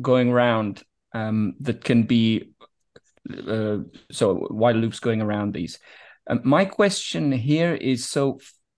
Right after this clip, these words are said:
the understand phase, uh, which is the one that, uh, where we def-, hone in on the user needs, how do you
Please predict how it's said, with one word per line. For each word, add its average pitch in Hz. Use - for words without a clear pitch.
the 139
understand 147
phase, 175
uh, 127
which 123
is 127
the 123
one 131
that, 123
uh, -
where 127
we 120
def-, 113
hone 143
in 135
on 120
the 113
user 131
needs, 127
how 185
do 202
you 165